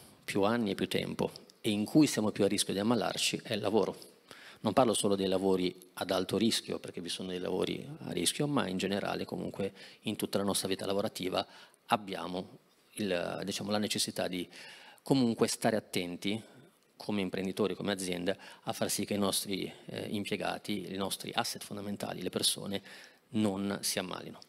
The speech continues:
Lo spunto quindi nel, del, del progetto che portiamo è utilizzare la tecnologia che noi utilizziamo già nell'ambito medicale, nell'ambito lavorativo, ovvero il monitoraggio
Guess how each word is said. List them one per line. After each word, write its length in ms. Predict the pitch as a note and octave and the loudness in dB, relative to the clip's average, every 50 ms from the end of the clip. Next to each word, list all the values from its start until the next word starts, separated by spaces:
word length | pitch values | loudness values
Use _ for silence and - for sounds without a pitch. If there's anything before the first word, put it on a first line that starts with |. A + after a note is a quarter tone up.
| _ - - - - - - - - - - - _ | _ -18 -14 -12 -12 -12 -12 -14 -18 -20 -20 -12 _
Lo 100 | - C#3 | 4 4
spunto 400 | C3+ - - F3 F#3+ E3+ - C#3 | 4 4 4 2 2 4 4 2
quindi 480 | A2+ - B2+ A2+ G#2 G2+ F#2+ F2+ E2 F#2 - - | 2 4 2 2 2 2 0 0 -2 -4 -8 -6
nel, 640 | - - G#2+ G#2 G2 F#2+ F#2 F2+ F2+ F2+ F2+ F#2 F2+ | 0 2 2 2 2 2 0 0 0 -2 -2 -4 -2
del, 180 | F2+ F#2+ F#2 F#2 | -2 -2 -2 0
del 160 | - G2 F#2 | -2 -2 -2
progetto 520 | - - A#2 G#2 G2+ A2 G#2 F#2+ - - G2+ | 2 0 0 2 2 0 0 0 -2 -6 -6
che 100 | - - | -6 -2
portiamo 420 | - C3 B2+ - - G#2+ A2 C3+ | 0 0 0 2 2 2 4 2
è 40 | C3 | 2
utilizzare 720 | A#2+ - D3 D3 D#3+ C#3 B2+ A#2 G2+ F#2+ F#2 F#2 F#2 - - - - - _ | 4 2 2 2 2 2 2 2 2 2 0 -2 -4 -6 -12 -20 -20 -20 _
la 200 | _ A#2 A2 C#3+ | _ 4 4 4
tecnologia 640 | - - F#3 - C3 A#2+ A2+ A2 G2 F#2+ G2+ F#2+ F2 | 4 2 -2 0 2 2 2 2 2 2 2 2 2
che 120 | - F#2 | 2 0
noi 120 | F#2+ F#2+ F#2 | 0 0 0
utilizziamo 600 | F2+ - F2+ F2+ F2 G2 G2+ G2 F#2 F2 F2+ F#2 | 0 -2 -4 -2 -2 0 -2 -2 -2 -4 -6 0
già 300 | F2+ A2+ G2+ F#2 F2+ F#2 - | 2 2 2 2 -2 -8 -8
nell'ambito 460 | F#2+ G2+ G2 G#2 G#2 F#2+ F2 F2 - | -6 -4 -2 0 0 0 -2 -2 -2
medicale, 680 | F#2 F#2 F#2 F#2 - F#2+ F#2 F#2+ A2 - F#3 - - - - _ _ _ _ _ - _ _ - - - - - _ _ _ _ - | -4 -2 -4 -2 -2 -2 -2 0 -2 -2 -4 -6 -12 -20 -20 _ _ _ _ _ -20 _ _ -8 -8 -8 -10 -20 _ _ _ _ 0
nell'ambito 760 | C#3+ C#3+ C#3+ C#3+ D3 D3 D3+ - - A2+ G#2 G2+ F#2+ - G2+ | 2 4 4 4 4 2 0 -2 -2 -2 -2 -2 0 0 0
lavorativo, 640 | F#2+ F#2 F#2 F#2 F#2 - - - F#2 F#2+ G#2 A2+ - | 0 0 -2 -2 -4 -6 -8 -6 -6 -6 -6 -8 6
ovvero 460 | - F3 E3 B2+ A#2 G#2 G#2 G2+ G2 - | 6 6 8 8 4 4 4 2 2 4
il 240 | B2 A#2 G#2 G2+ - - | 2 2 2 2 -2 0
monitoraggio 840 | A2 B2 D3+ D#3+ - - C#3+ A2+ F#2+ F2 F2+ E2+ E2+ F#2 F2+ F2+ - | 0 2 2 2 2 2 2 2 2 -2 -4 -4 -4 -2 -2 -2 -4